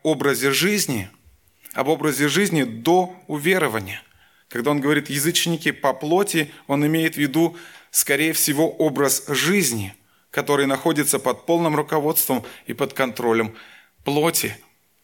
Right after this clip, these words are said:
Вот как апостол Павел описывает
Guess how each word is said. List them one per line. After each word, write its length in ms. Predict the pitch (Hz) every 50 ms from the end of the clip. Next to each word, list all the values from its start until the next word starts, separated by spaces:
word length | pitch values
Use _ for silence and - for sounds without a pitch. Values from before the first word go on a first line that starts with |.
| _ _ _ _ _ _ _ _ _ _ _ - - _ _ _ _ - _ _ _ _ _ _ _ _ _ _ _ _ _ _ _ _ _ _
Вот 160 | - 143 147
как 180 | - 156 147 151
апостол 420 | 156 147 - 147 139 - - 127
Павел 320 | 120 - 156 156 147 139 127
описывает 640 | 127 117 160 165 - - - 127 127 127 120 117